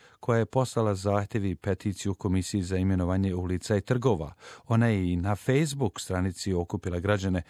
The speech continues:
koji su dali podršku inicijativi da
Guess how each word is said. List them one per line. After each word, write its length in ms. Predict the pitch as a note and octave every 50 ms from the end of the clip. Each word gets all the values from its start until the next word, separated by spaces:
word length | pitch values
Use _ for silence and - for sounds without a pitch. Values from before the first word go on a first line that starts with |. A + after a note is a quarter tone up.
| - - _ _
koji 200 | - A2 G#2+ G2+
su 160 | - - A2
dali 320 | G2+ G#2 G2+ A#2 B2+ C3
podršku 520 | A2 - G#2+ G2+ G2+ G2+ F#2 - - G2+ G2
inicijativi 760 | F#2 F#2+ F#2 F2 - - G2+ F#2 - - G2+ G#2 A2+ A#2+ A#2+ - - - - _ -
da 180 | - G2+ F#2+